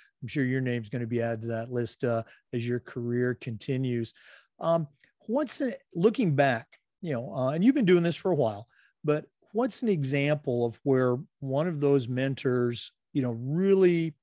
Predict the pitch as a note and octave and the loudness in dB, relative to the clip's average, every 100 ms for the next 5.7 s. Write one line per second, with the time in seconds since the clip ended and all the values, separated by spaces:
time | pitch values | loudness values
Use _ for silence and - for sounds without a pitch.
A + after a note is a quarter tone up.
0 | _ C#3+ B2+ C3 A2+ C#3 C3+ - D3+ C3 | _ -2 -2 -4 -2 0 -2 -4 -2 -2
1 | B2+ A#2+ C3+ B2+ C3 C3 C3 B2 A2+ C#3 | -2 -6 -4 -2 0 0 0 0 2 4
2 | C#3 C#3 B2+ - _ _ - B2 B2 D#3+ | 6 4 2 -4 _ _ -6 -2 2 2
3 | D3 C3+ B2 C#3 D3 C3+ B2+ _ B2 B2 | 4 0 0 0 2 0 -2 _ -4 0
4 | B2+ A#2+ C3 C#3+ - A#2+ - E3+ D#3 B2+ | 0 0 -2 -2 -4 -8 -2 0 2 0
5 | A#2+ B2 B2+ B2+ A#2+ - | 2 2 4 2 0 -6